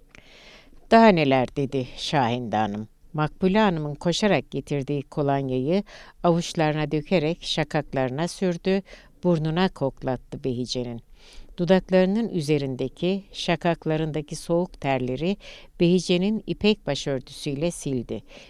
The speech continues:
Yüzüne küçücük tokatlar attı. Behice yavaş yavaş kendine geliyordu. Gözleri aralandı, şaşkın şaşkın bakındı.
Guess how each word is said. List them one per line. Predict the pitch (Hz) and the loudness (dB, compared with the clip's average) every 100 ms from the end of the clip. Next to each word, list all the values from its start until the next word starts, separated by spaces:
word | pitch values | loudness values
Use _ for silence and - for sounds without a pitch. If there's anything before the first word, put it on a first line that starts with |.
| - | -10
Yüzüne | - 170 185 185 | -4 -2 0 0
küçücük | - - 196 170 165 - | -4 -8 -6 -6 -6 -6
tokatlar | 147 143 143 156 139 | -6 -4 -4 -4 -4
attı. | 127 - - 196 - - - - | -6 -6 -4 -4 -4 -20 -10 -2
Behice | 170 170 170 | -2 -2 -2
yavaş | 165 160 185 190 - 143 | -2 0 0 0 -2 -4
yavaş | 131 160 - | -4 -4 -6
kendine | - 160 143 139 139 | -4 -2 -2 -4 -6
geliyordu. | 127 131 123 123 98 - 90 - - - - - - | -6 -6 -6 -6 -6 -8 -14 -16 -20 -20 -20 -18 -4
Gözleri | 175 170 175 165 175 | -2 0 0 -2 0
aralandı, | 151 139 135 127 127 160 180 190 - | 0 -2 -2 -4 -6 -4 -4 -6 -12
şaşkın | - - 175 - - 233 | -8 -2 -2 -4 -6 -6
şaşkın | 180 - 139 - 185 160 | -6 -6 -8 -8 -8 -4
bakındı. | 139 - 139 123 131 | -6 -6 -10 -10 -10